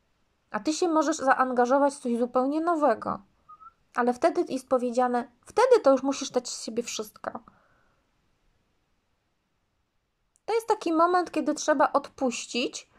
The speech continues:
bo dobiega końca jakaś relacja emocjonalna.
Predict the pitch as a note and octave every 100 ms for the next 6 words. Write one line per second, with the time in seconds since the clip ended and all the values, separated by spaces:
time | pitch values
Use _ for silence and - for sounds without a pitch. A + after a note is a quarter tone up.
0 | _ _ _ _ _ _ _ _ - A3+
1 | A3 C4 C4 C4 C4+ _ _ _ _ _
2 | _ _ _ _ _ - _ _ _ _
3 | - - A3 B3+ C#4 F#4 F4 E4+ C4 A#3+
4 | A#3 A3 A3 B3 C4 C4+ C4+ C4 C4 C#4+
5 | C#4 - B3 B3 - A#3 A3 G3 F#3+ F3+
6 | D3